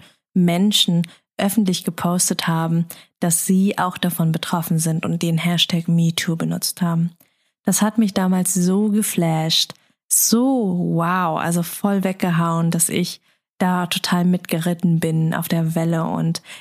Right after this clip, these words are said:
ich den Hashtag angefangen habe mitzunutzen und mich getraut habe, mich zu zeigen. Und damals war ich noch, äh, s-, g-, komplett auf einer ganz, ganz anderen Welt unterwegs. Also ich habe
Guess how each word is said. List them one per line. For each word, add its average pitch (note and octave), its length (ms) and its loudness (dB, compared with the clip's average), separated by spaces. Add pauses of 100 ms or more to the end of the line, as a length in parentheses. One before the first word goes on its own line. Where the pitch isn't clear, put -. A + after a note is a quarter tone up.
(160)
ich - 360 0
den F3 440 2
Hashtag - 520 -2
angefangen F3 460 0
habe E3 200 -2
mitzunutzen E3 720 0
und E3 180 -2
mich - 140 -4
getraut E3+ 480 -4
habe, E3 260 0
mich E3 180 0
zu - 160 -6
zeigen. E3 560 -2 (800)
Und F#3+ 300 2
damals A3 720 0
war F3+ 360 0
ich F3 420 -4
noch, F3 540 0 (460)
äh, F3 260 2
s-, - 280 -4
g-, - 240 -6
komplett F#3+ 540 -2 (280)
auf F#3+ 180 -2
einer F#3+ 160 4
ganz, F#3+ 240 0
ganz F#3+ 200 0
anderen F3+ 440 0 (220)
Welt F3+ 300 0
unterwegs. F3+ 760 -2
Also F3+ 220 -2
ich F3+ 200 -2
habe F#3 160 0